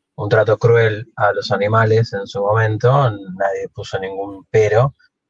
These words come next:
y, bueno, no sé cuánto tiempo estuvo el zoológico existiendo como tal, pero bueno, eh, nadie, nadie dijo absolutamente nada hasta, hasta ahora. A mí me parece bárbaro que los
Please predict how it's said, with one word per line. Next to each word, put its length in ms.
y, 600
bueno, 300
no 220
sé 120
cuánto 260
tiempo 240
estuvo 300
el 200
zoológico 840
existiendo 480
como 240
tal, 340
pero 180
bueno, 320
eh, 60
nadie, 400
nadie 300
dijo 220
absolutamente 560
nada 280
hasta, 320
hasta 220
ahora. 280
A 100
mí 80
me 100
parece 260
bárbaro 480
que 120
los 140